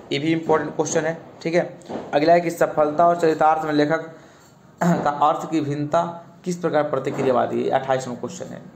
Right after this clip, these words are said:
अगला उनतीसवाँ question क्या है कि बिरजू महाराज के पिता रामपुर नवाब के यहाँ नौकरी के छूटने पर हनुमान जी को प्रसाद क्यों चढ़ाया, ये आपका उनतीसवाँ question है। यानी कि उनतीस question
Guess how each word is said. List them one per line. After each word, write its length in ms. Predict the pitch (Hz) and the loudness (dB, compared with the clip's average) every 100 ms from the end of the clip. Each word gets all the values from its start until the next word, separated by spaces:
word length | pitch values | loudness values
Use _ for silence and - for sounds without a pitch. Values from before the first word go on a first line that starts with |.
| - - - - - | -20 -20 -20 -12 -4
अगला 260 | 135 165 180 | 0 4 4
उनतीसवाँ 400 | 175 175 175 180 | 2 0 -2 0
question 300 | 175 180 175 | 0 0 0
क्या 220 | 175 165 | 2 2
है 180 | 170 - - - - - - - - - - - | 0 -8 -12 -12 -14 -16 -18 -18 -18 -18 -18 -8
कि 80 | 135 | -6
बिरजू 400 | 117 135 139 180 | -2 -2 2 2
महाराज 360 | 180 170 165 165 | 4 4 2 0
के 80 | 170 | -6
पिता 340 | - 151 160 175 - - - - - - - - - - - | -4 -2 -2 -2 -6 -20 -20 -20 -20 -20 -20 -20 -20 -20 -12
रामपुर 560 | 131 123 135 156 165 160 | -6 0 2 2 2 0
नवाब 340 | 151 151 156 | 4 2 2
के 60 | 170 | -2
यहाँ 140 | 156 | -2
नौकरी 340 | 151 147 156 165 | 0 0 0 -2
के 200 | 165 160 151 - - - - _ - | -2 -2 -2 -12 -20 -20 -20 _ -14
छूटने 400 | - 151 151 170 | -8 -6 0 0
पर 200 | 165 156 | 2 0
हनुमान 420 | 139 143 151 160 | 0 0 0 0
जी 120 | 156 | -4
को 80 | 156 | -4
प्रसाद 400 | 156 147 151 147 | -2 0 0 0
क्यों 120 | 143 135 | -4 -4
चढ़ाया, 360 | 135 113 110 - - - - 135 | -4 -4 -6 -10 -18 -20 -14 0
ये 120 | 151 | 2
आपका 200 | 151 151 | 2 0
उनतीसवाँ 460 | 143 135 - 123 120 | -2 -6 -10 -12 -12
question 300 | - - 117 | -12 -10 -4
है। 60 | |
यानी 160 | 139 170 | -2 -2
कि 120 | 170 | -4
उनतीस 480 | - 170 170 208 202 | -6 -6 -4 -6 -6
question 340 | - 170 175 | -2 0 0